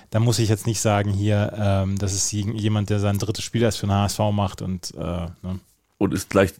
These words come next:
Speaker 2: tief verliebt in
Speaker 1: Ja.
Speaker 2: den H S V.
Speaker 1: Ja.
Speaker 2: Nein, also guter Typ, zwanzig Jahre, ne? Und das ist ja das Geile beim H S V, die sind alle noch so, oder nicht alle, aber viele sind noch jung. Und dann kannst du halt auch einen Sonny Kittel, der gestern auch ein Bombenspiel gemacht
Speaker 1: Bombenspiel.
Speaker 2: hat, kannst du auch ein, wirklich Bombenspiel, ähm, kannst du auch einen Sonny Kittel durchschleifen.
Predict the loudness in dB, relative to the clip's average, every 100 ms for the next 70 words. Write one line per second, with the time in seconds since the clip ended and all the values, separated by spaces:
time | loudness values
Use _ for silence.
0 | -2 0 2 2 2 -2 -6 -14 -16 -18
1 | -8 -2 -2 -2 -4 -4 0 4 4 4
2 | 4 2 0 -8 -6 -6 2 4 4 2
3 | -2 -4 -2 0 0 0 0 2 2 2
4 | 2 2 2 2 0 0 2 4 2 0
5 | 0 0 0 -2 0 2 2 2 -2 -2
6 | -2 -2 0 2 2 -2 -4 -2 0 -2
7 | -2 -4 0 0 0 -8 -16 -6 0 2
8 | 2 0 -2 2 2 2 2 0 0 0
9 | 2 2 4 0 0 -2 -2 -2 -6 2
10 | 2 2 -2 0 0 2 4 2 0 -4
11 | -4 -4 -2 0 0 0 -4 -18 -20 _
12 | 0 0 0 -2 -2 -2 -4 -4 -4 -14
13 | -18 -2 2 4 2 0 0 2 0 0
14 | 0 0 -2 -2 -2 -4 -6 -8